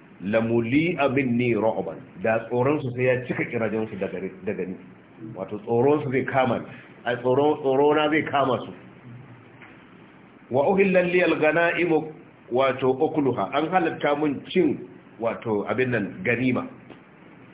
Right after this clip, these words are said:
"Wa kana man qabli," wanda suka kasance kafin ni sun kasance ba a ba, wato ba sa ci. An gane? Amma ni an halatta mun ita.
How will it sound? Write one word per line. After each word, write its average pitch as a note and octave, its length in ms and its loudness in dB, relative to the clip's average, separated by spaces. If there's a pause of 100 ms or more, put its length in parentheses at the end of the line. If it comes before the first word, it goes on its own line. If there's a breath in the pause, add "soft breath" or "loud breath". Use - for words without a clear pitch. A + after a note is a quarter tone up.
(260)
"Wa G2+ 180 -2
kana D3 400 2
man C#3+ 360 2
qabli," B2+ 380 2
wanda D3 300 2
suka C#3 140 -4
kasance C3+ 440 -2
kafin B2+ 400 0
ni E3 280 0 (1400)
sun B2+ 200 -4
kasance C#3 720 -2
ba C3+ 260 4
a B2 240 2
ba, A#2+ 460 2
wato A2 320 0
ba A#2 220 2
sa G#2+ 100 -2
ci. - 340 -10 (1300)
An G#2+ 100 -6
gane? C#3+ 360 0 (540)
Amma G#2+ 240 0
ni D3 100 0
an D3 140 0
halatta B2+ 340 -2
mun G#2 160 -4
ita. E2 200 -12